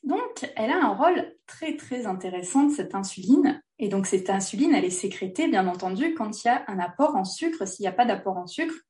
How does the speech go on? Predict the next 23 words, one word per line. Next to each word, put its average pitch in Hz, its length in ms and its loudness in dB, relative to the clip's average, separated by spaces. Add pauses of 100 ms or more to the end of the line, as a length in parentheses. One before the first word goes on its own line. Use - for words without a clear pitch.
(240)
il 247 80 -4
n'y 196 60 0
a 185 40 0
pas 247 200 2
de, - 640 -2
il, - 400 -10
il 190 120 -6
va 185 100 0
pas 185 120 -2
y 240 100 2
avoir 202 240 2
de 233 80 -2
sécrétion 202 760 -6 (100)
d'insuline. 226 680 0 (2500)
Donc, 381 380 4 (200)
pourquoi 370 560 4
ça 226 220 6
va 254 200 4
perturber, 226 960 -2 (140)
euh, 185 460 -2
l'utilisation 196 720 4
des 208 160 8
sucres, - 580 2